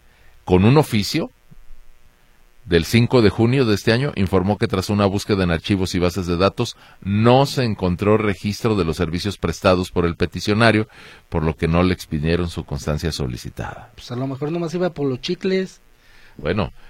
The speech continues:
Speaker 1: si eres trabajador, así sea supernumerario, se expide un cheque a tu nombre, ¿no?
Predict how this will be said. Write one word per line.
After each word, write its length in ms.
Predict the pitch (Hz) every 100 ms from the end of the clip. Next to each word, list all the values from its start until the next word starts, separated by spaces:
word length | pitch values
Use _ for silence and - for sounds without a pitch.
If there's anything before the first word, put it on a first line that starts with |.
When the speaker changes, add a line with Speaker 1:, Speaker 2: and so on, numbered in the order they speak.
| - -
Speaker 1:
si 280 | - 110
eres 160 | 127 160
trabajador, 500 | 160 139 120 110 104
así 180 | 95 110
sea 200 | 135 131
supernumerario, 760 | 131 110 95 90 90 117 156 - _ - - -
se 140 | 85
expide 360 | 73 - 90 92
un 100 | 85
cheque 280 | 82 71
a 20 | 78
tu 160 | 78
nombre, 340 | 90 151 151 104
¿no? 180 | 135